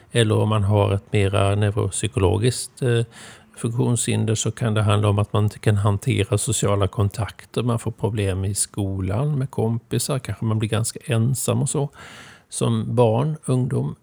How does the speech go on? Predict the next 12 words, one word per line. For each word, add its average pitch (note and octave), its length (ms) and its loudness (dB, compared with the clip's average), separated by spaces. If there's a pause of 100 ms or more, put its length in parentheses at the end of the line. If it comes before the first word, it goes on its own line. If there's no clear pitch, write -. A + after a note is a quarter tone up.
(120)
Eh, A2+ 220 4
och C3 160 0
det C3+ 60 2
är - 20 2
klart D3 280 0
att C3 140 -2
det C3 220 0
där A#2 160 4
ska - 240 0
ju D#3 140 2
föräldrarna, G2 600 2
paret, G2 920 0